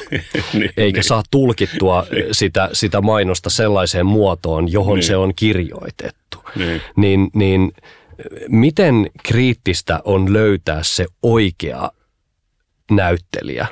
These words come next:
Speaker 2: siihen mainokseen? Ja,
Speaker 1: Kyllä.
Speaker 2: ja miten, miten sä olet auttamassa asiakasta siinä, että, että se oikea tyyppi löydetään?
Speaker 1: Kyllä se on hyvin kriittistä, että, että silloin jos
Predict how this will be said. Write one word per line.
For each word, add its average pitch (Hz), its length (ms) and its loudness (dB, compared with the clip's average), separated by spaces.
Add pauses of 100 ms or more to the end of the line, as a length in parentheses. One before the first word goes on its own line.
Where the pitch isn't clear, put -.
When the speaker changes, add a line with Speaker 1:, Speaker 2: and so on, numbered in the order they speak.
(180)
Speaker 2:
siihen 82 360 -2
mainokseen? - 720 -4
Ja, 98 180 0
Speaker 1:
Kyllä. 98 100 -2
Speaker 2:
ja 101 140 2
miten, 107 460 2
miten 110 380 0
sä 113 200 0
olet 92 300 -2
auttamassa - 680 -4
asiakasta - 680 -8
siinä, - 440 -6
että, - 200 -8
että - 200 -8
se 95 120 -2
oikea 92 480 -2
tyyppi - 360 -8
löydetään? - 500 -10
Speaker 1:
Kyllä 107 140 0
se 110 80 -2
on 98 120 -2
hyvin 95 220 0
kriittistä, - 640 -6
että, 87 260 -4
että 85 140 -8
silloin 110 260 0
jos 101 240 -4